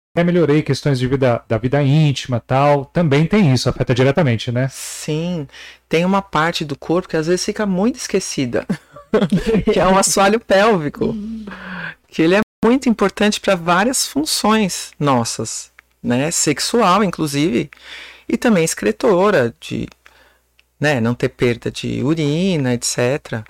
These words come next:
Speaker 2: de mulheres e homens também, né? E às vezes ele fica ali esquecido, ele não pode ficar, a gente tem que lembrar, assim.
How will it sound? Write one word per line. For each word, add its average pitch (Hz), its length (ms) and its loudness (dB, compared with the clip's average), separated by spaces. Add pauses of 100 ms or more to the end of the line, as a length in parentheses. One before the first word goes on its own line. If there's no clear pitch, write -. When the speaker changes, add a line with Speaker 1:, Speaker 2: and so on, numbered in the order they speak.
(480)
Speaker 2:
de 123 100 -4
mulheres 139 480 2
e - 80 2
homens 302 340 2 (180)
também, 147 340 0 (720)
né? 135 340 -2
E 151 60 0
às 139 160 2
vezes 139 200 0
ele 147 160 -4
fica - 300 -6
ali 196 120 -2
esquecido, 190 680 -4
ele 127 240 -4
não 139 140 -2
pode 156 300 -2
ficar, - 200 -10
a - 20 -4
gente 147 180 -6
tem 156 120 -8
que - 120 -8
lembrar, 208 360 0
assim. 185 240 0